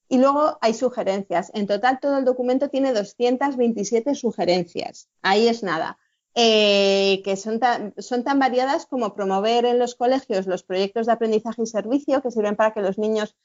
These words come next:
aprendan cosas también ayudando a los demás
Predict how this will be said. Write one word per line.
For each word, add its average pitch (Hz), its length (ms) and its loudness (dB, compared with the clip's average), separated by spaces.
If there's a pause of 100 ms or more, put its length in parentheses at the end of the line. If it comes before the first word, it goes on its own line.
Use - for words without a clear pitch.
(240)
aprendan 220 480 0
cosas 233 360 -8
también 202 280 -4
ayudando 208 400 -2
a - 20 -2
los 202 160 -4
demás 240 460 -2